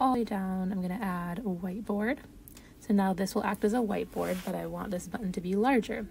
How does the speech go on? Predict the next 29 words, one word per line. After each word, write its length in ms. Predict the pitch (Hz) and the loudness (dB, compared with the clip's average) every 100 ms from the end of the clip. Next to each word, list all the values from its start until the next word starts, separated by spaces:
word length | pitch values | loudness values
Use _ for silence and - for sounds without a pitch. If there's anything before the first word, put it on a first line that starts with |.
| - | -4
I 120 | 196 | 0
also 340 | 202 254 254 | 2 2 2
like 240 | 262 220 220 | 4 4 4
to 80 | 202 | 2
change 240 | 190 180 | 2 0
the 80 | 175 | -4
body 420 | 160 202 254 226 | 2 4 6 4
color 520 | - 170 170 170 277 - - - - - - - - | 0 -2 0 2 0 -2 -16 -20 -20 -18 -20 -16 -4
to 120 | 190 | -2
white, 680 | 165 190 196 160 262 - - - - | 2 4 4 4 -2 -8 -16 -18 -2
unless 420 | 196 190 185 - 190 | 2 4 2 0 0
you 80 | |
have 120 | 180 170 | 0 -2
a 60 | |
child 480 | - - 170 165 160 | -6 -6 -4 -4 -4
that 160 | 180 190 | -4 -2
needs 260 | 165 160 | -2 -2
a 80 | 196 | -2
red 260 | 277 302 285 | 2 0 2
background 320 | 285 277 262 | 0 2 0
or 40 | |
something 320 | 254 233 240 | 2 0 0
for 120 | 233 220 | 2 2
vision. 520 | 185 180 185 185 190 - - - - - - - | 2 2 0 0 -2 -6 -20 -20 -20 -20 -20 -16
This 160 | - 185 | -6 -2
is 80 | |
a 80 | 190 | 0
typical 420 | - - - 233 | -2 -4 2 4
whiteboard. 560 | 214 175 202 180 175 | 6 4 0 -2 0